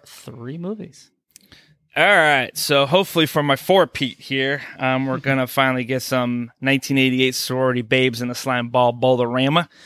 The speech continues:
Speaker 2: Um, I got, uh, Mark R's request still on here, Riding High with Society. And, uh, to replace the almighty Night of the Creeps, let's go, I think it's, I think it was eighty-eight,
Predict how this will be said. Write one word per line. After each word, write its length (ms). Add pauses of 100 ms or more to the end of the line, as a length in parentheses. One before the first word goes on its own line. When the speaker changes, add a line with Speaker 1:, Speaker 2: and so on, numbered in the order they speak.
(420)
Speaker 2:
Um, 640
I 140
got, 400
uh, 140
Mark 340
R's 300
request 380
still 280
on 220
here, 260
Riding 360
High 280
with 140
Society. 760 (640)
And, 640
uh, 420
to 180
replace 760 (320)
the 120
almighty 400
Night 120
of 80
the 60
Creeps, 480 (520)
let's 120
go, 320
I 100
think 220
it's, 320 (280)
I 60
think 180
it 40
was 180
eighty-eight, 480